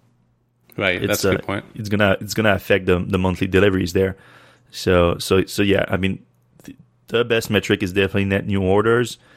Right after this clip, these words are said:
Speaker 2: uh, which the information claims to have, and that's really the only, the only place you, you can get it if, if it's accurate. But again, we, we don't know that. Uh, but yeah, to your point about, uh,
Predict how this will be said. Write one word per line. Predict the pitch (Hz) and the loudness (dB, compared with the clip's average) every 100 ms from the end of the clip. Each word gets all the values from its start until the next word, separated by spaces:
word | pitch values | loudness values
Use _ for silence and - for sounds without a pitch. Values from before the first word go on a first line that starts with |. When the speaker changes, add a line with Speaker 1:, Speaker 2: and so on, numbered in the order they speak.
| - _ _ | -20 _ _
Speaker 2:
uh, | 98 87 | -2 0
which | 92 104 - | 2 0 0
the | 113 | 2
information | 104 104 110 107 120 | 2 2 0 0 -2
claims | - 107 104 - | -2 -2 -2 -2
to | 98 | 0
have, | 101 98 | 2 2
and | 92 90 92 | 0 -2 -4
that's | 90 - | -6 -6
really | 98 95 | -2 0
the | 95 | -2
only, | 92 95 | -2 -2
the | 95 | -2
only | 92 92 | -2 -2
place | 98 95 | -2 -2
you, | - - - | -4 -8 -8
you | 98 | -8
can | 95 | -4
get | 95 98 | 0 2
it | 98 | 2
if, | 92 - | 0 -4
if | 98 | -8
it's | 101 - | -8 -2
accurate. | 104 123 - 104 | -2 -2 -4 -6
But | - | -6
again, | 98 98 104 | -6 -4 -4
we, | 104 - | -6 -4
we | 101 | -4
don't | 95 101 | -4 -6
know | 98 82 | -8 -8
that. | - - _ _ _ _ _ _ _ _ _ _ _ _ _ _ _ - | -10 -12 _ _ _ _ _ _ _ _ _ _ _ _ _ _ _ -4
Uh, | 101 98 | -2 2
but | 123 107 | 0 2
yeah, | 156 | 0
to | 123 156 | 2 0
your | 160 | 2
point | - 160 170 | 2 2 2
about, | 117 117 117 113 - | 2 2 2 0 -4
uh, | 110 107 101 | 0 2 4